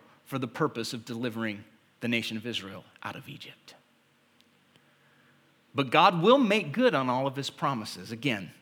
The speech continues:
that's what Paul's gonna unfold in chapters ten and eleven. But as God's people, how are we to respond to this? Or I should say maybe,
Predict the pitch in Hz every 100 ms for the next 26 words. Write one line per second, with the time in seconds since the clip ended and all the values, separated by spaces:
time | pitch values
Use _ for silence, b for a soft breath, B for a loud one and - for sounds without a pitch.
0 | _ _ 92 - - 117 117 - - 135
1 | 127 143 143 131 120 - 139 131 - 139
2 | 104 107 - _ - 110 113 107 113 -
3 | 123 110 107 110 120 120 - - _ _
4 | _ _ _ _ _ _ _ _ _ B
5 | B B B B B B 160 202 - 254
6 | 320 269 311 285 285 - - 190 - 107
7 | 127 190 139 - - 196 277 302 247 226
8 | 220 214 - 202 254 254 - - - -
9 | - _ - - _ _ _ _ _ _
10 | _ _ _ b b b b 156 156 151
11 | 220 - - 135 123 123 139 165